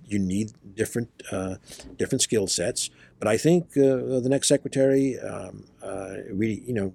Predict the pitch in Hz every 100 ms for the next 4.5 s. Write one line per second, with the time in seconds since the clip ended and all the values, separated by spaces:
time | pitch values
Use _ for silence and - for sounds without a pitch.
0 | - - 135 120 117 110 107 - 104 98
1 | 95 98 90 - - - - - 104 92
2 | - 101 127 131 120 98 - 147 143 113
3 | 87 82 78 - - - - _ _ _
4 | 117 113 113 107 -